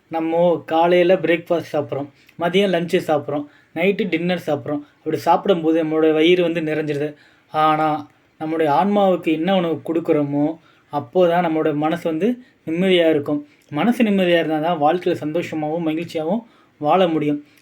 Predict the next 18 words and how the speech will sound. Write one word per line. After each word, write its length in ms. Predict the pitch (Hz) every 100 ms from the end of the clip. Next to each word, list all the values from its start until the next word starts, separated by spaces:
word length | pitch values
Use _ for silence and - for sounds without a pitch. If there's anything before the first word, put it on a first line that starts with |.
| -
அப்படின்னா, 280 | 147 170 185
ஆன்மாவுக்கு 540 | 156 190 202 196 190
என்ன 280 | 160 180 170
உணவு 200 | 160 160
கொடுக்கறது? 480 | 156 151 147 143 147 - _ _ -
அதை 220 | 147 151
தாங்க 420 | 165 160 151 123 - _ -
நம்ம 560 | 139 143 175 190 185 165 -
சீரடி 340 | 165 165 165 160
சாய்பாபா 560 | 147 151 147 135 143 - _ _ -
அவருடைய 360 | 147 151 151 143
அற்புதமான 720 | 139 - 170 160 156 175 180
வார்த்தைகளை, 500 | 151 151 147 143 139
அழகான 640 | 135 143 156 156 175 190
மொழிகளில் 600 | 156 151 151 143 147 147 - _ _ _
அழகா 540 | 147 165 165 165 170 - _
நமக்கு 240 | 147 151 127
சொல்லியிருக்காரு. 580 | 151 160 139 151 135